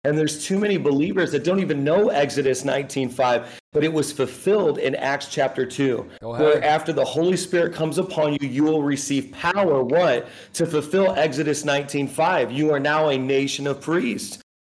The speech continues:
Speaker 1: The key word is dependence, a dependence on the Holy Spirit.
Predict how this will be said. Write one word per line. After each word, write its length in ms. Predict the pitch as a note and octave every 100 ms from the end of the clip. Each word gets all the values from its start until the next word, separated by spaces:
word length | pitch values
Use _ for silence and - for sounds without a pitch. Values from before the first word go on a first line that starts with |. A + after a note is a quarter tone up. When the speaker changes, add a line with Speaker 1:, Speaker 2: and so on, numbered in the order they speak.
| _
Speaker 1:
The 220 | D3+ D#3+
key 320 | D#3+ - A#3+
word 420 | A#3 F3 F#3+ F3+
is 220 | D3+ D3+ A#2
dependence, 1000 | C#3 C#3 - D#3+ E3 D#3 A#2+ A2 - - - _ _ -
a 80 |
dependence 840 | C#3 D3 D3 - E3+ F#3+ F#3 D3+ -
on 160 | D3
the 100 | C#3
Holy 280 | B2+ C#3+ C3+
Spirit. 600 | - - B2+ A#2+ A#2 -